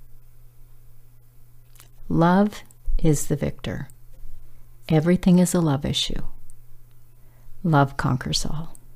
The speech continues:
God bless you guys. Love you very much. Chuck and I are praying for you every day. Father, we ask you, even now, as we come to the close of this, I'm gonna play a song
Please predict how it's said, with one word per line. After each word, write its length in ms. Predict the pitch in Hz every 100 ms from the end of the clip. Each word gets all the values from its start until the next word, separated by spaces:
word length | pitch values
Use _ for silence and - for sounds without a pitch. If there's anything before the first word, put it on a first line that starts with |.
| - - - - - - - - - - - - - - -
God 220 | - 165 160
bless 280 | 143 -
you 60 | -
guys. 440 | - 135 147 - -
Love 240 | 151 151
you 100 | 156
very 540 | 151 - 175 170 156
much. 400 | 151 156 - - - - - -
Chuck 240 | - 156 -
and 80 | 165
I 80 |
are 100 | 156
praying 380 | 156 - 160 160
for 180 | 165 -
you 340 | 160 160 165 -
every 240 | 160 170
day. 500 | 165 165 165 180 175 - - - - - - - - - - -
Father, 260 | 180 180
we 200 | 175 180
ask 420 | 165 165 165 -
you, 420 | 170 160 160 165 156 - - - - - - - - - -
even 340 | 175 160 165
now, 520 | 165 160 160 160 160 165
as 300 | 175 160 -
we 80 |
come 240 | 170 - 170
to 100 | -
the 100 | 165
close 360 | - 170 165
of 120 | 165 160
this, 280 | 170 165
I'm 100 | 175
gonna 160 | 175 175
play 320 | - 180 175
a 80 | 170
song 440 | - 185 180 180